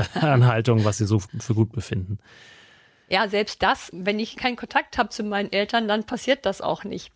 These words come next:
Speaker 1: Hm.
Speaker 2: Also ich, also passiv mit Sicherheit nicht. Auch da, wir haben mal in einer Befragung genau das gefragt, nämlich wir haben Studierende gefragt am Übergang zum Beruf und haben gefragt, „Wie sehr haben dich deine Eltern unterstützt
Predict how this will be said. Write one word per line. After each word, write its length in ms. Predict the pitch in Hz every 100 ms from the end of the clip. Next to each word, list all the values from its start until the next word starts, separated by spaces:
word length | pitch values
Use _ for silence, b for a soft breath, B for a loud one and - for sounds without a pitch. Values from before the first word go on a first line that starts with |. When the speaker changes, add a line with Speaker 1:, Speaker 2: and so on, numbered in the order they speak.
| 110
Speaker 1:
Hm. 400 | 98 95 90 95 B B
Speaker 2:
Also 160 | - 208
ich, 140 | 196
also 140 | 208 220
passiv 440 | - 277 269 247
mit 120 | 240
Sicherheit 500 | 240 247 233 220 196
nicht. 540 | 214 226 330 - - - b b b -
Auch 180 | 208 -
da, 320 | 170 208 240
wir 100 | 233
haben 200 | 214 214
mal 140 | 202
in 60 | 196
einer 480 | 214 220 202 202 180
Befragung 680 | 190 - 196 220 220 214 214 B B -
genau 280 | 185 196 226
das 200 | 220 -
gefragt, 540 | - - 175 240 -
nämlich 300 | 233 220 208
wir 100 | 190
haben 140 | 202
Studierende 640 | 202 190 180 233 381 330 269
gefragt 600 | 254 - 220 226 240 - B B B
am 200 | - 196 220
Übergang 500 | 247 269 262 220 220
zum 220 | - 220
Beruf 600 | 196 180 208 208 180 - _ _ _ B B _
und 160 | 185 226
haben 160 | 208
gefragt, 600 | 190 - 190 208 202 -
„Wie 120 | 202
sehr 460 | 190 180 202 254 240
haben 260 | 226 226 220
dich 160 | 214
deine 240 | - 202 190
Eltern 240 | 196 196
unterstützt 680 | 190 165 - 277 - - -